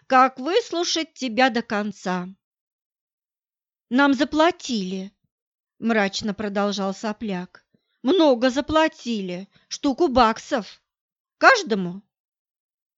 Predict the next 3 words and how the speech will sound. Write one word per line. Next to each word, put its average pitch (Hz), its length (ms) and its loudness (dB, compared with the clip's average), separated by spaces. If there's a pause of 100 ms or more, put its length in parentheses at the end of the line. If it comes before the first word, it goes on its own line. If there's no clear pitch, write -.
(840)
Сопляк 254 600 -2
хмыкнул. 202 720 -8 (460)
«Нет, 269 640 2